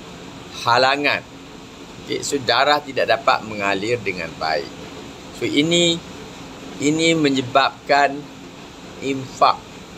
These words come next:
Okey, infak ini juga merujuk kepada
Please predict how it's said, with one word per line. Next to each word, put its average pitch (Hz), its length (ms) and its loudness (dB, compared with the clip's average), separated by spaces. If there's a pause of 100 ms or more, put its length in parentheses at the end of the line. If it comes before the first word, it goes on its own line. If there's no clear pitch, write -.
(360)
Okey, 120 240 -4
infak 139 480 4
ini 143 240 -2
juga 147 400 4 (240)
merujuk 131 560 4
kepada 127 640 4